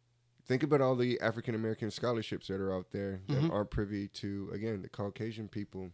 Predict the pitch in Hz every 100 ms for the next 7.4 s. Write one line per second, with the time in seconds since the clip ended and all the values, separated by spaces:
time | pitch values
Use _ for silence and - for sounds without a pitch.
0 | _ 120 120 113 110 117 135 139 120 123
1 | 127 110 113 113 101 101 104 104 - 110
2 | 107 95 104 - 107 95 - 120 110 -
3 | _ _ _ _ _ - - 127 170 -
4 | 185 170 180 170 147 - _ _ _ _
5 | _ _ _ _ _ _ _ _ - 104
6 | 98 113 127 123 113 127 117 117 113 113
7 | 110 113 113